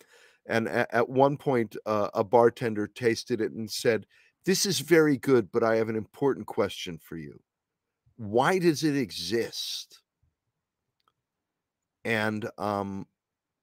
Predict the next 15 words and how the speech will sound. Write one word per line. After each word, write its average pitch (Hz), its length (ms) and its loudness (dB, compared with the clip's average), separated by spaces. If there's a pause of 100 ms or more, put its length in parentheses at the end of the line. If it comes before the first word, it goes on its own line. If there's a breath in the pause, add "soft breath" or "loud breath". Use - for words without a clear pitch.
(1000)
I, 120 400 2
uh, 107 260 -2 (560)
that's 123 280 2
what 123 120 0
I 113 80 4
wanna 107 300 -2
know 101 200 -4
about 98 280 -6
<laughs> - 120 -18
this - 240 -4
movie. 92 420 -6 (240)
Why 131 680 2
does 123 280 0
it 117 260 0 (100)
exist? 82 520 -8